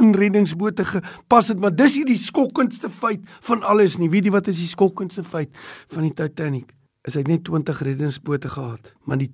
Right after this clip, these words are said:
twintig reddingsbote was net half vol, want die groepie mense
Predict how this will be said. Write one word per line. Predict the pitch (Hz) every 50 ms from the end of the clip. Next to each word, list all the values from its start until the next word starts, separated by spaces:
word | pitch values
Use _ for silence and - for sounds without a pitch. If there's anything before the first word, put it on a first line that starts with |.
| _ _
twintig | - 175 165 151 - - 160 - - 135
reddingsbote | 139 139 135 143 139 135 - - 143 135 123 123 - - 101 - _ _ _ _ _ _ _ _ -
was | 131 123 -
net | 139 131 120 -
half | 117 117 123 123 - - - -
vol, | 127 110 101 - _ _ _ _ _
want | 131 127 131 127 123
die | 123 127 120 120 - _ _ _ _ _ _ _ _ -
groepie | - - 143 160 147 - 160 156
mense | 151 143 139 139 139 143 135 - - 151 151 143